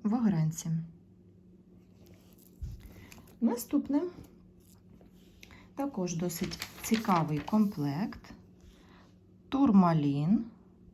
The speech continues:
і чорна шпінель. Розмір каблучки дев'ятнадцять і сім. Вага каблучки три і три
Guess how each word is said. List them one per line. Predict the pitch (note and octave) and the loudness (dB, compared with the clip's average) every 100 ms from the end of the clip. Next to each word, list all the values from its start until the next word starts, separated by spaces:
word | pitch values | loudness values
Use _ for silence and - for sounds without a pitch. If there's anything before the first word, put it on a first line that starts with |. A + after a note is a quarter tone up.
| - - - - - | -20 -20 -20 -20 -8
і | F3 | -6
чорна | E3 - D#3 D#3 F#3 | -6 -4 -4 0 0
шпінель. | A3+ - C#4+ A3+ F#3 - - - - - - - - - - - - - - - - - - - - - - - - - - - - - - - - - - - | -2 -2 2 4 4 0 -8 -20 -20 -20 -20 -20 -20 -20 -20 -20 -20 -20 -20 -20 -20 -20 -20 -20 -20 -20 -20 -20 -20 -20 -20 -20 -20 -20 -20 -20 -20 -20 -20 -2
Розмір | F#3+ G#3+ G3 D3+ E3+ D#3 D3 - - - - - - | 2 4 4 4 2 0 -2 -12 -20 -20 -20 -20 -2
каблучки | G#3 F#3+ D3 C#3 - - D3 | 0 0 -2 -6 -8 -8 -6
дев'ятнадцять | D3 F3+ G3 G3+ G3 D3+ - - B2 - | -4 0 0 4 4 2 -2 -10 -12 -6
і | A3 A3 | 0 0
сім. | - - C3+ D3+ A3+ - - - - - - - - - | 0 -8 -4 -2 -4 -6 -18 -20 -20 -20 -20 -20 -20 -10
Вага | A3 C#4+ D4 C4 | -2 2 4 4
каблучки | A#3 A#3 A3+ A#3 A3+ - E4 F#4+ - - - | 2 2 2 2 -2 -8 -10 -10 -18 -20 -8
три | F#3+ F3 G#3 A3+ - - | -2 0 0 -2 -8 -8
і | E3+ | -8
три | E3 D#3 D#3+ F#3 | -6 -4 -2 0